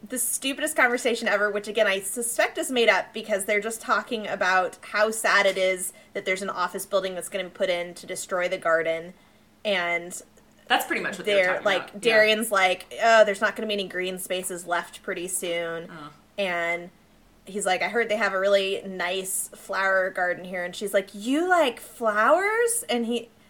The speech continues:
Speaker 1: a-, a-, and she's like, "Would you, do you wanna go see the flowers?" And he's like, "Oh yeah, I really like, I heard they have an amazing rose garden." And she's like, "You like roses?"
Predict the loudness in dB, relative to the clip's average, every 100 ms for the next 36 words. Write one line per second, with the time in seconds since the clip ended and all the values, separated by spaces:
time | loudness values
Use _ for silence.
0 | _ _ _ _ _ _ _ -4 2 2
1 | 2 2 2 -2 0 0 0 -6 -6 -2
2 | -2 -2 -6 -8 -4 0 0 2 -2 -2
3 | -4 -4 -4 -2 0 0 -2 -6 -4 0
4 | 0 2 2 4 4 4 2 2 2 0
5 | -2 2 2 2 -2 -2 -4 -4 0 0
6 | 0 0 0 0 -6 -2 -2 -2 -4 2
7 | 4 4 0 -10 0 4 4 2 0 0
8 | 0 0 0